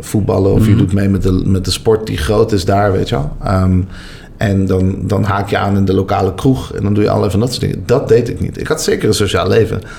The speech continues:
Speaker 1: En ik, ik was <laughs> zeker niet buitengesloten. Het was gewoon meer van, ik paste niet in het plaatje.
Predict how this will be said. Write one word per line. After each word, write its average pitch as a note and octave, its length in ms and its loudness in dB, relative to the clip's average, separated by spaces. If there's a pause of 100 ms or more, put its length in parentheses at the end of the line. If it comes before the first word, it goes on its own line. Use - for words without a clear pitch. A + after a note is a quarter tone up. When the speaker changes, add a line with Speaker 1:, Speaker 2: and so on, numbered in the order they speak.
(300)
Speaker 1:
En F#2+ 480 0
ik, A2 200 -4
ik G2+ 160 -4
was - 300 -2
<laughs> B2 80 2
zeker A#2+ 200 2
niet A2 160 0
buitengesloten. G2+ 760 0
Het G2 100 -2
was G#2 100 0
gewoon G#2 200 0
meer A#2 220 2
van, G#2 300 -2 (460)
ik - 260 -6
paste B2+ 440 2
niet A2+ 420 2
in A2 160 0
het - 220 -2
plaatje. G#2 460 -2